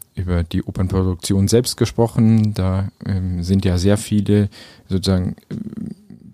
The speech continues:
professionelle Kräfte, die dann ein ganz bestimmtes Amt ausführen, Stichwort Regie, Stichwort,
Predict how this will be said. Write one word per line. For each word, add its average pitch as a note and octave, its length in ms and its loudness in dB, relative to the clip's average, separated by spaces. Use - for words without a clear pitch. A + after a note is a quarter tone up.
professionelle G2 720 0
Kräfte, G#2 540 0
die F#2+ 140 0
dann F#2 340 -2
ein F#2+ 40 0
ganz G2 200 0
bestimmtes - 1040 -2
Amt A#2 460 2
ausführen, G2+ 500 2
Stichwort F#2 440 -2
Regie, F#2+ 400 4
Stichwort, - 560 -6